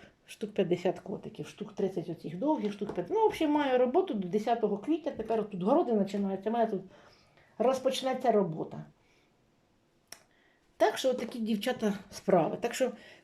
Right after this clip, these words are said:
пишіть мені хоч щось, лайкайте хоч якось, будь ласка, буду дуже вдячна, буду дуже щира, дуже-дуже-дуже хочу, бо просмотрів немає, може, я вже дочки казала, може, ми неправильну картинку зробили, бабушка нав'язала,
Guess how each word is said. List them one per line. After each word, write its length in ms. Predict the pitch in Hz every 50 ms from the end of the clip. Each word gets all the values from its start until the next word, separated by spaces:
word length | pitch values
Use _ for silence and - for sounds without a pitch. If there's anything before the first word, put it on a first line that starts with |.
| _ _ _
пишіть 480 | 339 370 339 - - 415 466 494 466 403
мені 200 | 349 320 320 302
хоч 240 | - 285 269 202
щось, 440 | - - - 302 320 392 427 - -
лайкайте 520 | 254 269 302 330 - - 285 269 - 247 240
хоч 300 | - 240 220 - - 208
якось, 380 | 269 320 381 370 - 277 220
будь 240 | 208 196 220 202 202
ласка, 360 | 240 277 330 330 - - 240
буду 220 | 214 226 214 226 220
дуже 320 | 196 220 247 208 185 190
вдячна, 560 | 175 180 175 254 269 294 330 330 - 240 220
буду 220 | 196 208 208 196 196
дуже 300 | 180 196 220 202 196 196
щира, 540 | 196 - - - - 277 302 294 277 254 - - - - - - - -
дуже-дуже-дуже 880 | - 185 254 254 220 240 208 196 233 220 196 202 202 185 208 196 190 202
хочу, 380 | 202 - 359 440 427 - 370 277
бо 100 | 277 247
просмотрів 540 | 254 269 269 - 339 320 311 277 240 233
немає, 480 | 240 247 262 320 427 453 440 427 392 370
може, 220 | 339 339 277 294
я 200 | 294 277 277 262
вже 120 | 262 247 247
дочки 260 | 226 247 - - 254
казала, 280 | - 247 240 233 240 233
може, 240 | 247 247 226 233
ми 100 | 226 220
неправильну 500 | 220 220 208 208 214 208 208 202 196 196
картинку 540 | 196 208 214 - - 392 415 415 381 339 320
зробили, 400 | 285 302 294 254 294 294 277 277
бабушка 420 | 254 269 269 233 254 - - 262 254
нав'язала, 640 | 247 240 233 226 240 233 240 247 240 240 240 233